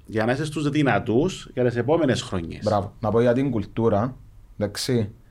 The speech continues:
Speaker 2: γιατί τούτο το πράγμα, εγώ, ε, ήρθα από την Κερκίδα και,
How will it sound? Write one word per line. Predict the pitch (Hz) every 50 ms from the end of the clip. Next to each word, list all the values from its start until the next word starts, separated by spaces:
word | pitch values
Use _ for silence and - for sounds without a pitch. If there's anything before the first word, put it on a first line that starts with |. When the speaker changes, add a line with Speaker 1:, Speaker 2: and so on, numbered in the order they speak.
| - - -
Speaker 2:
γιατί | - 98 95 101
τούτο | 113 127 131 131
το | 117 98
πράγμα, | - 117 120 120 131 135 135 135 123 - - - - - - - - - - - - - - - - - - - - - - - - - - - -
εγώ, | - 110 101 123 135
ε, | 135 135 135 - - - - - -
ήρθα | 156 139 123 - - 147
από | 131 151
την | 147 151 147 135
Κερκίδα | 127 113 - - - - 135 139 156 170 185 190
και, | - 170